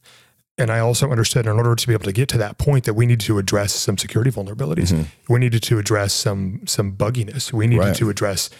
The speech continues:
Speaker 1: the security side of things. And because I understood what your end state was, you knew and had the trust in me that there were some things that I was gonna recommend along the way
Speaker 2: Right.
Speaker 1: that we had to get done. It just so happened to be that it was in the wildest, craziest year that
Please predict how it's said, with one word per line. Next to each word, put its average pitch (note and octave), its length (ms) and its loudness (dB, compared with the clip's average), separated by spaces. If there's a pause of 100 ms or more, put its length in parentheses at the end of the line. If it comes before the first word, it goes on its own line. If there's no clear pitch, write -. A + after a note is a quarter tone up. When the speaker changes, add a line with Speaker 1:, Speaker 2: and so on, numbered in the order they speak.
(180)
Speaker 1:
the - 80 -6
security A#2 480 0
side - 240 -4
of C#3+ 80 -4
things. F3+ 340 -4 (360)
And A2+ 320 0
because D3 320 2
I C3+ 100 0
understood C3 460 2
what B2+ 100 2
your B2+ 220 -2
end B2+ 200 2
state - 460 0
was, G#2 600 2 (200)
you C#3 240 4
knew C#3 260 6
and B2 80 4
had A#2 140 2
the A2 80 2
trust B2 280 0
in A#2 100 2
me A#2 120 4
that G#2 140 -2
there A#2 80 0
were B2 80 2
some A2+ 160 -2
things A2 220 0
that G#2+ 120 -4
I G#2+ 140 -2
was B2+ 160 0
gonna A2 140 0
recommend G#2+ 400 0
along G2 220 0
the F#2+ 100 -4
way F#2 340 -2 (160)
Speaker 2:
Right. - 220 -4 (320)
Speaker 1:
that A#2+ 140 4
we A#2 100 4
had A2 180 2
to G#2 60 -2
get G#2+ 180 0
done. B2+ 320 0 (380)
It C3+ 80 2
just C3 160 2
so C3 100 2
happened A#2 240 0
to G#2+ 60 0
be A2+ 180 4
that G#2+ 100 2
it G2+ 60 -2
was G#2 160 0
in G#2 80 2
the G2 80 2
wildest, G#2 880 0 (280)
craziest G#2+ 680 0 (100)
year G#2+ 600 2
that G2+ 200 -2